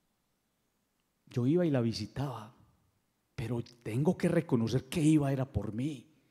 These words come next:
Porque cuando la visitaba, me encontraba con una mujer que llevaba treinta y siete años en una cama.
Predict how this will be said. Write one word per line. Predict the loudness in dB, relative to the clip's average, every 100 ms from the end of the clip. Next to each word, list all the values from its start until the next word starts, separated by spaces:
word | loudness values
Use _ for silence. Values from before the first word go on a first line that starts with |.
| _ _ _ _ _ _ _ _ _ _ _ _ _ _ 2
Porque | 6 6 4 -2
cuando | 2 4 4 2 2 2
la | 2
visitaba, | 0 0 -4 -8 -8 -2 -2 -2 -6 -12 -20 _ _ -2
me | 6 6
encontraba | 6 2 4 4 2 4 4 6 2 -2 -10 -20 -6
con | 4 6 10
una | 12 12 8
mujer | 6 2 6 8 8 4 0
que | 0
llevaba | 2 6 6 8 6 6 4 2
treinta | 6 10 10 8 4 4 4
y | 4
siete | 2 2 4 4 6 2 4
años | 4 6 6 4 0 -2
en | 0 2
una | 2 0
cama. | -4 -6 -6 -12